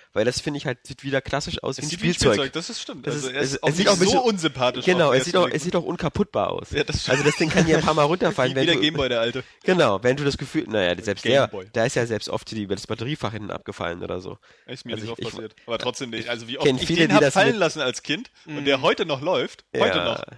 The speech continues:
Speaker 1: Aber ich kenn viele, die, äh, die, bei denen das Batteriefach dann mit Tesafilm gehalten wurde.
Speaker 2: Das ist
Speaker 1: Und ich kenn
Speaker 3: Ja,
Speaker 1: viele,
Speaker 3: genau.
Speaker 1: wo das, wo das Display einen Kratzer hatte oder weil es schon runtergefallen ist oder so.
Speaker 2: Ja.
Speaker 1: Dieses Schwarz-Weiß.
Speaker 2: Das
Speaker 3: Ah,
Speaker 2: gab's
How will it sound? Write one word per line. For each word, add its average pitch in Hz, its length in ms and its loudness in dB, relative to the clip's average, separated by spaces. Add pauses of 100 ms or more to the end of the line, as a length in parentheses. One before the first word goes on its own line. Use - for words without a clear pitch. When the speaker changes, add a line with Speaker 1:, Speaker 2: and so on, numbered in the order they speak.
(400)
Speaker 1:
Aber 147 200 6
ich 143 100 2
kenn 147 160 2
viele, 160 300 0
die, 139 200 2
äh, 123 220 4
die, 113 220 -6
bei 113 160 2
denen 117 140 0
das 117 100 -2
Batteriefach 120 540 -6
dann 135 140 -2
mit 113 140 -2
Tesafilm 156 380 -4
gehalten 151 460 -6
wurde. 147 220 -2
Speaker 2:
Das - 240 -20
ist - 60 -2
Speaker 1:
Und 143 180 0
ich 180 120 -6
kenn 170 120 2
Speaker 3:
Ja, 214 140 2
Speaker 1:
viele, 170 180 4
Speaker 3:
genau. 196 300 0
Speaker 1:
wo 147 100 6
das, 143 300 0
wo 135 80 2
das 131 200 0
Display 160 380 0
einen 127 120 -4
Kratzer 107 340 -2
hatte 104 220 -4
oder 101 80 0
weil 98 100 0
es - 60 -4
schon 110 80 -4
runtergefallen 98 500 -2
ist 101 140 -10
oder 98 160 -10
so. 98 80 -10
Speaker 2:
Ja. - 80 -12 (280)
Speaker 1:
Dieses 107 220 -6
Schwarz-Weiß. 92 400 -2
Speaker 2:
Das - 80 -6
Speaker 3:
Ah, 147 160 2
Speaker 2:
gab's - 20 -6